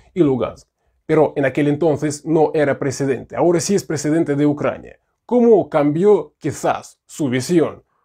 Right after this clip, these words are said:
Para responder a esta pregunta, basta con mencionar que ante la última escalada, la última ofensiva por parte de Kiev contra Donbass en febrero de este año,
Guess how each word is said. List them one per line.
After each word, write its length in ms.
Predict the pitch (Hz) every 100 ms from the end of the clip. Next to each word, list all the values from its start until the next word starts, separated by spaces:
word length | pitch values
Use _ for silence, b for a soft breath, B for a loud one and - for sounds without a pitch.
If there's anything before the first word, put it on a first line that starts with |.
| _ -
Para 180 | 165
responder 460 | 165 170 175 180 170
a 20 |
esta 180 | 160 170
pregunta, 640 | 185 196 208 165 175 170 b b
basta 400 | 156 190 - 160
con 160 | 165
mencionar 480 | 151 147 160 165 143
que 140 | 131 131
ante 240 | 156 156
la 80 | 156
última 400 | 190 190 147 147
escalada, 640 | 131 - 170 175 151 120
la 160 | 151 156 -
última 400 | 233 185 147 143
ofensiva 720 | 170 147 151 147 196 156 127
por 180 | 143 117
parte 280 | 165 - 143
de 160 | 151
Kiev 240 | 156 160 -
contra 300 | 151 131 139
Donbass 580 | 143 143 143 - - b b b
en 140 | 165 151
febrero 500 | 175 170 170 139 139
de 120 | 151
este 260 | 147 202
año, 380 | 170 143 175 185